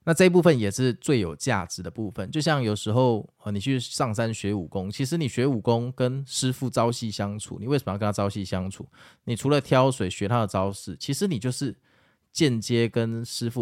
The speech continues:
耳濡目染，在学师父的思想、行为模式。你的思想越接近你的师父，你是不是就越容易出关，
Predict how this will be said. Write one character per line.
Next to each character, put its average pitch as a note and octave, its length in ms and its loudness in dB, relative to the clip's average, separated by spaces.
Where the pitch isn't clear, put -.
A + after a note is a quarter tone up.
耳 G2+ 80 0
濡 F#2+ 260 -2
目 A#2 180 -2
染， G2 120 -2
在 F3 100 -2
学 A#2 380 -2
师 C#3 380 -2
父 C3 260 -4
的 A2 100 -2
思 B2 340 -2
想、 - 320 -6
行 - 300 -4
为 A2 160 2
模 F#2+ 240 0
式。 - 320 -6
你 C3 100 2
的 D3+ 80 8
思 F#3+ 220 0
想 C#3 200 0
越 D3 140 4
接 C3 140 0
近 A#2+ 180 -2
你 F2+ 60 -2
的 F2+ 80 -4
师 G#2 220 -6
父， G2 300 -8
你 B2+ 100 -6
是 E3+ 140 0
不 D3 60 -2
是 D3 260 -2
就 C#3 260 2
越 C#3 120 6
容 G2+ 220 0
易 G#2+ 80 -4
出 - 320 -6
关， G2+ 260 -2